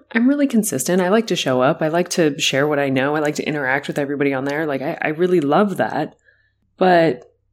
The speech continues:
also, I had to take into consideration this week of what was really needing my energy. And on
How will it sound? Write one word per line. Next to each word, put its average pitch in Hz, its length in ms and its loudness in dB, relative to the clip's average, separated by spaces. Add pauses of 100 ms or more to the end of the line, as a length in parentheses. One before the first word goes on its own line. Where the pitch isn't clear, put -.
(200)
also, 165 680 4 (180)
I 175 60 0
had 175 220 2
to 165 60 -10
take 185 200 2
into 160 120 4
consideration 143 600 2
this 139 120 -4
week 139 220 -2
of 131 380 -4
what 139 520 0
was 143 220 0
really 143 380 2
needing 143 440 0
my 135 140 -4
energy. 123 760 -4 (340)
And 151 760 0 (540)
on 151 640 -2